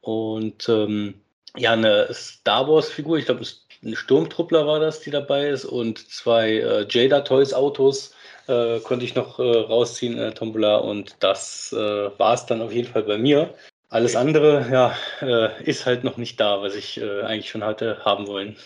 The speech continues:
Speaker 2: Ich muss zugeben, jetzt hast du mich neugierig gemacht. Ich hab die Review noch nicht gesehen von Cosmos. Die muss ich mir jetzt hiernach gleich mal anschauen.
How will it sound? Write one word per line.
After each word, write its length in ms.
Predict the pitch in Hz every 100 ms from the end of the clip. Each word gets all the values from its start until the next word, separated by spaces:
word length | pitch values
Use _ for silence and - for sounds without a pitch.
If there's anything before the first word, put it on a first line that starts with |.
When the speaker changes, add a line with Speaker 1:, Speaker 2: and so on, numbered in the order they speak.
| _ _
Speaker 2:
Ich 40 | -
muss 100 | 135
zugeben, 220 | 147 147
jetzt 160 | 135
hast 160 | 143 -
du 40 |
mich 200 | 131 131
neugierig 460 | 135 139 127 127 -
gemacht. 280 | 131 131 -
Ich 140 | -
hab 120 | 135
die 100 | -
Review 300 | 123 120 123
noch 140 | 131 123
nicht 160 | 120
gesehen 300 | - 123 127
von 120 | 120 113
Cosmos. 440 | 113 - 123 117
Die 60 | 127
muss 140 | 123
ich 60 | 120
mir 80 |
jetzt 160 | 120 120
hiernach 280 | 123 120 120
gleich 180 | 123 -
mal 80 |
anschauen. 420 | 117 120 - 123